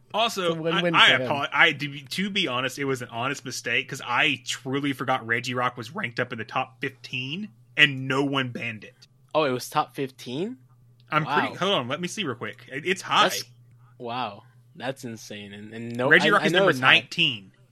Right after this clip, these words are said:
Speaker 1: and no one banned it
Speaker 2: Hmm.
Speaker 1: or drafted it before Fish.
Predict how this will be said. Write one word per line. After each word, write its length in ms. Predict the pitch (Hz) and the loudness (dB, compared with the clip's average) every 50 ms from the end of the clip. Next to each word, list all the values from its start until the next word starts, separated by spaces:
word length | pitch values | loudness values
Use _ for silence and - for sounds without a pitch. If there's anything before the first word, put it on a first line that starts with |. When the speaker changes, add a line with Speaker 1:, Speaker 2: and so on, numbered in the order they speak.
| _ - | _ 4
Speaker 1:
and 220 | 151 147 139 131 | 4 4 4 4
no 160 | 127 127 143 156 | -2 -2 -2 -2
one 200 | 160 165 156 139 | -2 -2 -4 -2
banned 300 | 120 127 127 123 113 - | -2 -2 -2 -2 -4 -8
it 60 | - | -8
Speaker 2:
Hmm. 100 | 240 262 180 - _ - _ _ - | -8 -8 -8 -12 _ -20 _ _ -4
Speaker 1:
or 180 | - 147 151 151 | 2 4 4 4
drafted 420 | 147 139 139 139 135 127 - 131 | 4 4 4 4 4 2 0 -8
it 100 | 120 113 | -8 -8
before 280 | 113 110 - 127 117 110 | -8 -10 -8 -8 -8 -8
Fish. 500 | - - 127 117 107 - - - - - | -4 -4 -4 -4 -4 -6 -10 -12 -14 -16